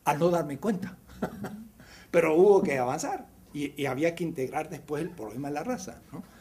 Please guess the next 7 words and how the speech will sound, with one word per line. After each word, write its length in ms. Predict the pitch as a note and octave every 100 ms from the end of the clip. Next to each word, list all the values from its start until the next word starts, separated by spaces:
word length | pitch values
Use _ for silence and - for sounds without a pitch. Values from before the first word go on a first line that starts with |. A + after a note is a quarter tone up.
| - - - -
Pero 180 | F3+ G3
entonces, 460 | F#3 C4 - C#3 - - - - - - - - - -
hay 160 | C#4
que 100 | C#4+
hacer 200 | B3 B3+
un 140 | B3+ F#3
diálogo. 500 | G#3+ C4+ C#3+ B2+